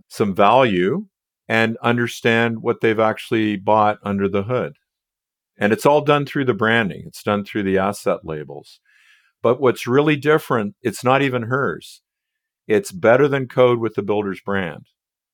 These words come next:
So, for example, I have a builder who has a hybrid house that's a lot like a plug-in car, right? There's a bunch of different energy sources. There's battery storage. There's even a little bit of solar energy.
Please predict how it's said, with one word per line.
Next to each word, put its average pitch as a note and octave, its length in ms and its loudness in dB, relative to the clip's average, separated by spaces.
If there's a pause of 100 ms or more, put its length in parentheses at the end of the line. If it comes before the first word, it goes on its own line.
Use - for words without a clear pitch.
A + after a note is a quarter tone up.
(460)
So, A2 220 2
for G#2 160 -4
example, A#2+ 720 0
I A2 140 2
have A2 180 -2
a G#2 40 2
builder G#2+ 720 0 (420)
who G#2+ 120 -2
has G#2 240 0
a G#2 100 2
hybrid A#2 500 2
house C#2+ 480 -12
that's - 240 -10
a - 120 -6
lot G2 280 2
like G2 160 0
a F#2 60 -6
plug-in F#2+ 500 0
car, F#2 500 0
right? F#2+ 380 -2 (840)
There's G2 180 -2
a G2 40 2
bunch G#2 300 0
of A2 60 -6
different G#2 340 2
energy A2+ 340 -2
sources. A2+ 800 -2
There's F2 220 -10
battery F#2+ 400 2
storage. A#2+ 720 2
There's F2 180 -10
even F#2+ 180 -4
a F2 80 -4
little F#2 200 0
bit F#2 120 0
of F2 100 -6
solar F2+ 380 -2
energy. A#2+ 600 -4